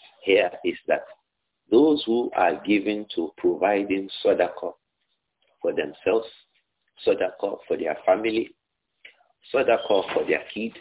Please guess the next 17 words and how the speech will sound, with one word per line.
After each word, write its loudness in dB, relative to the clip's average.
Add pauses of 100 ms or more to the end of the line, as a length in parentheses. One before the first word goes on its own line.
(800)
fulfilling 2
the -6
obligations, 0 (960)
and 2 (300)
even 0
going 6
on 0
to 2 (100)
fulfill 2
those 4
ones 0
that 2 (100)
are 4
recommended, 0 (340)
providing 4
them 2
privileges, 4